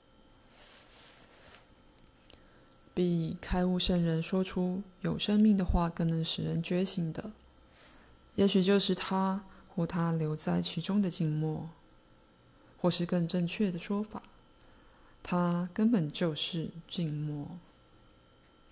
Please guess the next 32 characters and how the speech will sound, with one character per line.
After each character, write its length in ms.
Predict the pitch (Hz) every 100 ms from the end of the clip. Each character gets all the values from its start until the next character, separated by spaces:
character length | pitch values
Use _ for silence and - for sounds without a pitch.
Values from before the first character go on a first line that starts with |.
| - - - - - - - - - - - - - -
这 100 | 180
种 160 | 170
静 160 | 165 180
默 280 | 175 180 165
是 400 | - 170 165 165
所 240 | - 165
有 160 | 165 160
不 220 | 160 160
二 280 | - 214 180 196
教 200 | - 185
导 160 | 175 160
的 300 | 170 156 202 185
终 280 | 175 170 175
极 240 | - 156
来 200 | 151 156
源， 460 | 151 151 147 170 185 - - - - - - - - - - -
具 140 | 180
有 200 | 170 165
吸 320 | - 196 208
引 180 | 180 151 -
听 320 | - 214 214
者 200 | - - - - - - - -
越 120 | 160
来 140 | 156
越 220 | 151 151
深 260 | 156 - 165
入 80 | 165
其 160 | -
中 220 | 156 180 165
的 60 |
力 220 | 165 175 160
量， 380 | 160 165 175